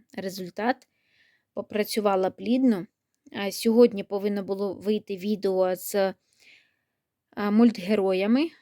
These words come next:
Воно у мене ще у процесі, ще його не оформила, а це відео закінчую сьогодні і буду, е, виставляти його саме сьогодні.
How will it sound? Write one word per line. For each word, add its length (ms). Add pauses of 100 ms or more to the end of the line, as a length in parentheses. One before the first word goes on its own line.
Воно 420
у 40
мене 300
ще 300
у 100
процесі, 800
ще 300
його 220
не 160
оформила, 760
а 80
це 240
відео 340
закінчую 680
сьогодні 600
і 180
буду, 540
е, 280
виставляти 640
його 280
саме 360
сьогодні. 580